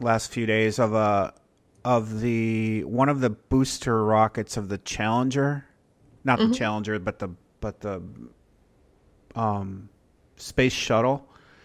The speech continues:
Speaker 1: And it's got a camera on it. So it's got the takeoff, and then it shows it tumbling all the way back down to the,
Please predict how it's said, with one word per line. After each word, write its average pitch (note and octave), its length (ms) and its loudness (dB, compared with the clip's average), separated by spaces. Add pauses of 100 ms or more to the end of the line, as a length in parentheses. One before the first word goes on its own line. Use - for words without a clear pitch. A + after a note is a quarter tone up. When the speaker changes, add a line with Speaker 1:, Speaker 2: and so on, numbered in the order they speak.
(500)
Speaker 1:
And B2+ 160 0
it's - 260 -8
got C3+ 280 2
a G#2+ 40 -6
camera C#3 420 2
on G2+ 200 2
it. F2+ 260 -10
So B2+ 140 0
it's A2+ 100 -2
got C3 220 2
the B2+ 80 -4
takeoff, D3 560 2
and C3+ 100 -2
then C3+ 120 0
it - 180 -8
shows C3 240 0
it - 160 -10
tumbling A#2+ 500 0
all A#2 300 2
the A#2 40 2
way A2+ 140 2
back G#2+ 340 0
down G#2+ 260 -2
to G#2+ 120 -8
the, G2+ 140 -8